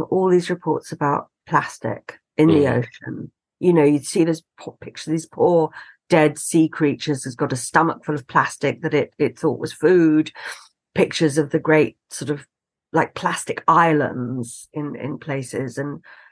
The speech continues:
Speaker 1: you know, more and more and more every minute a lorry load goes in. What, what are we going to do
Speaker 2: Yeah,
Speaker 1: about this?
Speaker 2: yeah, absolutely.
Speaker 1: And because everyone, the only explanation an-, anyone had given me for what went wrong with my left eye was toxins.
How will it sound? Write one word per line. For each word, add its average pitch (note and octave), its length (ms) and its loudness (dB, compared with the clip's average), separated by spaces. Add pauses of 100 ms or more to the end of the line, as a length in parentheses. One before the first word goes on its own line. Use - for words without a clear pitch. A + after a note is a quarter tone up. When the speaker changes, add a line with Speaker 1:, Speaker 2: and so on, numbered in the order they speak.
(180)
Speaker 1:
you E3 80 2
know, C#3 120 2
more G3+ 360 6
and D#3 80 0
more D#3+ 360 0
and D3 100 -4
more C3 460 2 (160)
every C#3 240 0
minute D3 420 2
a C3 40 -4
lorry C3+ 280 0
load A#2+ 240 -6
goes B2 260 -2
in. C3 260 -2
What, D3+ 260 -2
what C#3+ 180 -8
are - 100 -18
we - 40 -6
going C3+ 200 -6
to C3 100 -16
do D3+ 180 2
Speaker 2:
Yeah, B2+ 160 4
Speaker 1:
about - 140 -6
this? - 100 -8
Speaker 2:
yeah, A2+ 140 0
absolutely. G#2+ 520 -12 (1160)
Speaker 1:
And G#3+ 420 4 (300)
because B3+ 680 2 (160)
everyone, G#3 640 0 (360)
the F#3+ 180 4
only G3+ 180 2
explanation E3+ 720 0
an-, D3 240 0
anyone D#3+ 300 4
had D3+ 160 -2
given E3+ 260 4
me B2+ 140 2
for B2+ 260 -4 (120)
what - 240 2
went C#3 180 4
wrong C3+ 160 2
with C#3+ 140 -4
my C#3+ 120 0
left D3+ 240 0
eye E3 180 4
was D3 180 2 (100)
toxins. - 1040 -8